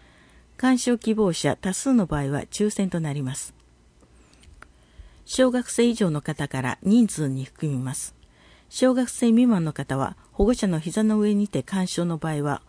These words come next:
応募人数に含みませんが、一人分として席が必要な場合は人数に含めてご応募ください。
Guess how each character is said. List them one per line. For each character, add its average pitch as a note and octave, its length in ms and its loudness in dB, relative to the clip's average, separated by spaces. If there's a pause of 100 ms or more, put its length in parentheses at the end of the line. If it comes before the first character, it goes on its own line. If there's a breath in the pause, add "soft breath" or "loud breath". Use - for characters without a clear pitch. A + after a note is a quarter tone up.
(280 soft breath)
応 A3+ 140 4
募 A3+ 140 2
人 A3+ 240 6
数 D3 160 -2
に C#3 120 -4
含 - 260 -4
み G3+ 100 2
ま F#3+ 120 -2
せ F#3 180 -6
ん C#3+ 80 -2
が、 C3 200 -4 (360 soft breath)
一 - 240 2
人 A#3+ 120 2
分 A3+ 160 4
と G#3 120 -2
し - 80 -6
て - 220 -2
席 - 340 -2
が E3 60 -2
必 - 260 -6
要 F#3+ 80 2
な F3 120 -2
場 E3+ 140 -4
合 D#3 120 -4
は D#3 240 -2
人 A#3 280 4
数 D3+ 180 -2
に D3+ 120 -2
含 G3+ 240 -2
め E3+ 100 -2
て A#2+ 240 -4
ご D#3+ 160 2
応 D#3 60 -2
募 - 100 -2
く - 120 -16
だ C3 100 -8
さ B2 180 -8
い。 - 80 -12